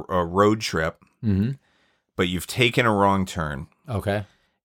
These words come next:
Speaker 1: You, you haven't realized it for a while, and you suddenly realize you've lost forty minutes.
Speaker 2: Okay.
Speaker 1: 'Cause you went
Speaker 2: Ugh.
Speaker 1: twenty miles in the wrong way, so you are in a foul mood. What is it, the, the song you would like to kick on,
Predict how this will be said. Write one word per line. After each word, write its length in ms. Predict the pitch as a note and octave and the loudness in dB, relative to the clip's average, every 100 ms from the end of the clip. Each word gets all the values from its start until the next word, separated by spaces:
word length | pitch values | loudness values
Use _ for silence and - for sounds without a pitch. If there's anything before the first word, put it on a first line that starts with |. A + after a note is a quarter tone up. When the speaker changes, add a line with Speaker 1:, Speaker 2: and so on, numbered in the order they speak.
| _ | _
Speaker 1:
You, 640 | - F#2+ F#2+ F2 F#2 G2+ G#2 | -10 -2 0 -2 -4 -8 -6
you 160 | G#2+ F#2+ | -4 -2
haven't 420 | - B2+ B2+ E2+ | 0 0 0 -2
realized 540 | G2+ G2+ F#2+ F2 E2+ | 0 0 2 0 -2
it 120 | D#2 - | -8 -8
for 140 | E2+ | -4
a 80 | E2 | 0
while, 420 | E2 D#2+ D#2+ D#2+ - | 0 0 0 -4 -4
and 180 | F2 | -4
you 80 | F2 | -2
suddenly 380 | E2 G#2 G2 F#2+ | 0 2 2 2
realize 560 | F2+ F2+ F2 E2+ D#2 - | 2 2 2 0 -4 -8
you've 220 | F#2+ E2 | -8 -4
lost 480 | F2+ F2+ E2 - - | 2 4 2 -2 -10
forty 400 | - A2 G#2+ G2 | -4 2 4 4
minutes. 500 | F2 D2+ - - - | 0 -4 -10 -14 -12
Speaker 2:
Okay. 460 | A2 F2+ E2 D#2 D2+ - - | -6 -6 -6 -8 -10 -10 -4
Speaker 1:
'Cause 160 | F2 | -2
you 80 | F2 | 0
went 140 | F#2 F2 - | 0 -2 -2
Speaker 2:
Ugh. 60 | |
Speaker 1:
twenty 320 | G#2+ A2+ A#2 | 2 4 4
miles 340 | G#2+ G2 F#2+ E2+ | 4 4 2 0
in 80 | F2 | -2
the 60 | |
wrong 180 | F2 E2+ | 0 0
way, 140 | E2 | -2
so 160 | D2+ F2 | -4 -4
you 340 | F2 G2+ G#2+ | -2 2 4
are 260 | G2 F2+ E2+ | 6 6 2
in 220 | D#2 E2 | 0 -6
a 60 | D#2 | -8
foul 400 | - F#2 F2+ F#2+ | -6 0 2 2
mood. 380 | F2 D2+ C2+ - _ _ _ _ _ _ _ | 0 -6 -10 -14 _ _ _ _ _ _ _
What 300 | - G2 B2 | -2 4 4
is 120 | C3 A#2+ | 4 0
it, 200 | - G#2+ | -4 0
the, 220 | G2 F2+ _ - | 0 0 _ -10
the 120 | G2+ | -6
song 340 | - G#2+ G#2 G2 | 0 2 4 2
you 80 | F2+ | -2
would 120 | E2+ | -2
like 320 | F2+ F#2+ G2 | 0 0 0
to 100 | G#2+ | -4
kick 320 | - A2+ G2 | -2 -2 0
on, 180 | G2+ F#2 | 0 -2